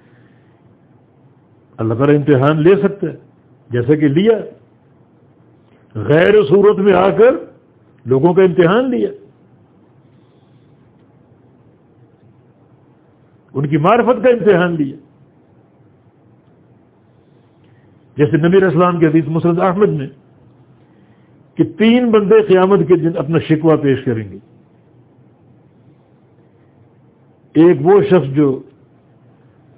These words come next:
فترہ کے دور میں پیدا ہوا، جب کسی نبی کی دعوت موجود نہیں تھی، جیسے عیسیٰ علیہ السلام جب آسمان سے پہ اٹھائے گئے،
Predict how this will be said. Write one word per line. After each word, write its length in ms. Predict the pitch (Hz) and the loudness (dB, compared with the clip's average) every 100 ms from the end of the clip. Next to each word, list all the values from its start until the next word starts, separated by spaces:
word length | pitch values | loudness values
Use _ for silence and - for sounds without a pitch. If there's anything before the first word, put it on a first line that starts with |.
| _ - | _ -10
فترہ 320 | - 170 208 208 | -4 0 0 0
کے 140 | 202 | 0
دور 240 | 175 170 | 0 0
میں 140 | 175 175 | 0 0
پیدا 280 | 151 151 180 | 0 2 2
ہوا، 300 | 170 165 165 - _ _ _ _ _ _ _ _ _ _ _ - | 4 2 -2 -12 _ _ _ _ _ _ _ _ _ _ _ -8
جب 200 | 135 131 | -6 -2
کسی 180 | 151 143 | -2 0
نبی 280 | 143 156 | 0 2
کی 60 | 160 | 2
دعوت 340 | 139 160 170 | 2 2 2
موجود 440 | 156 151 139 147 143 | 0 0 0 0 0
نہیں 220 | 143 175 | -2 -4
تھی، 180 | 160 147 151 - _ _ _ _ _ _ _ _ _ _ _ _ - | -2 -6 -6 -18 _ _ _ _ _ _ _ _ _ _ _ _ -6
جیسے 180 | 139 | -4
عیسیٰ 300 | 165 180 180 | -2 0 2
علیہ 120 | 196 185 | 2 2
السلام 520 | 147 160 165 156 139 | 2 0 0 -2 -4
جب 200 | 151 156 | -4 -4
آسمان 420 | 139 143 143 151 | -8 -4 -4 -2
سے 100 | 139 165 - _ | -2 -4 -6 _
پہ 80 | 156 | -4
اٹھائے 440 | 143 - 180 208 | -2 0 0 2
گئے، 240 | 180 185 | 0 -2